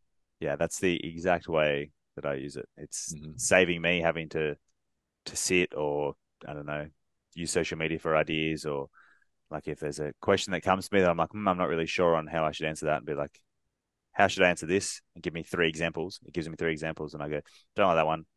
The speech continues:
Speaker 1: That one's sort of close to me, but I'm gonna tweak it a little bit." And then I can go back and be like, "Okay, that's more like the way that I would coach someone." And I've saved time having to sit there and be like, "Hmm, how would I really coach this if I'm st-," it's, it's if I'm stumped for ideas, like, it's a time-saving device.
Speaker 2: Yeah,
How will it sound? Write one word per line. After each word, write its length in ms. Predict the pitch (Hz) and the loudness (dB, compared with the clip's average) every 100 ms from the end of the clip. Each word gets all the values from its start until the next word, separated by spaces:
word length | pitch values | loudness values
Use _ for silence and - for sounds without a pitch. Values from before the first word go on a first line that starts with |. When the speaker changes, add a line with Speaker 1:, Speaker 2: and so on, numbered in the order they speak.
| - - - | -20 -12 2
Speaker 1:
That 120 | 92 | 2
one's 160 | 95 92 | 2 0
sort 160 | 92 85 | 0 0
of 60 | |
close 240 | - 82 - | 2 0 0
to 80 | 82 | -4
me, 120 | 80 | -2
but 100 | 82 | -2
I'm 60 | 82 | -2
gonna 160 | 78 | -6
tweak 240 | - 82 78 | -6 -6 -6
it 40 | |
a 40 | 78 | -4
little 140 | 76 | -4
bit." 160 | 82 - | -2 -4
And 60 | 76 | -6
then 80 | 76 | -8
I 40 | |
can 140 | 73 76 | -8 -4
go 160 | 80 73 | 0 2
back 200 | 76 71 | 0 -2
and 80 | 73 | -6
be 60 | |
like, 140 | 71 71 | -4 -4
"Okay, 300 | 73 71 69 | -4 -4 0
that's 280 | 82 - - 78 | 2 2 -2 -6
more 260 | 78 73 | -2 -2
like 300 | 71 71 - _ _ - _ - | -2 -4 -6 _ _ -20 _ -4
the 60 | |
way 200 | 76 71 | 0 2
that 100 | 71 | 0
I 100 | 69 | -2
would 200 | 71 71 _ _ | -2 -6 _ _
coach 200 | - 78 | -8 -6
someone." 240 | - 80 87 | -6 -6 -6
And 260 | 82 76 69 _ - | -8 -16 -20 _ -4
I've 240 | 73 73 - _ | -2 -2 -4 _
saved 320 | - 87 80 - | 0 2 2 2
time 240 | 85 78 | 2 2
having 160 | 76 76 | -2 -6
to 60 | |
sit 120 | - - | -8 -6
there 80 | |
and 80 | 76 | -4
be 60 | 73 | -2
like, 140 | 73 - | -4 -6
"Hmm, 200 | 82 76 | -14 -4
how 160 | 80 | 2
would 100 | 80 | 2
I 40 | 78 | 2
really 240 | 76 73 | 0 -4
coach 260 | - 78 - | -2 -4 -4
this 160 | 76 | -8
if 100 | - | -8
I'm 100 | 78 - | -8 -8
st-," 140 | - - | -10 -2
it's, 200 | 98 - - | -2 -2 -8
it's 160 | - 107 | -4 4
if 100 | 113 | 6
I'm 140 | 104 | 6
stumped 320 | - 98 92 | 4 2 2
for 100 | - 82 | 4 2
ideas, 340 | 80 80 69 | 4 -2 -2
like, 160 | 78 80 | -4 -4
it's 140 | - | -8
a 40 | - | -8
time-saving 760 | - 90 80 80 - 69 65 64 | 0 0 0 -2 -4 -6 -6 -16
device. 300 | - - 80 101 | -16 -12 -8 -4
Speaker 2:
Yeah, 160 | 78 | -6